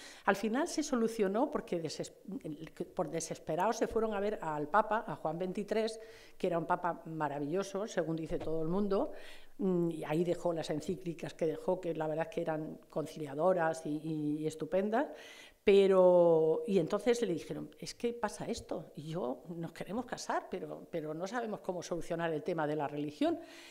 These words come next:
Y entonces, pues digamos que, eh, Juan veintitrés cedió y dijo, "Pues esto, la única fórmula para que todo el mundo quede contento es celebrar dos ceremonias". Y así se hizo, primero celebrar la ceremonia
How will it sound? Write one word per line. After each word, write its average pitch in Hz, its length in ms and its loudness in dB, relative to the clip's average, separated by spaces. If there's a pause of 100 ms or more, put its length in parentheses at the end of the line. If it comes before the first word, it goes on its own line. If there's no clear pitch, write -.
(280)
Y 240 100 2
entonces, 262 600 2
pues - 300 0
digamos 196 380 2
que, 160 720 2
eh, - 40 -4
Juan 190 200 -4
veintitrés 247 560 0
cedió 208 360 2
y 226 60 0
dijo, 156 300 -4
"Pues - 240 -10
esto, 202 400 0
la 151 180 -4
única 185 300 0
fórmula 226 440 -4
para - 160 -10
que - 100 -16
todo 175 120 -4
el 208 60 -2
mundo 214 180 -2
quede 220 160 2
contento 220 540 -2
es - 100 -10
celebrar 180 500 -2
dos 233 220 -2
ceremonias". 151 580 -6 (500)
Y - 80 -6
así 226 200 0
se 165 140 -2
hizo, 180 320 -2
primero 170 340 0
celebrar 156 380 -2
la 147 160 -6
ceremonia 170 1080 -2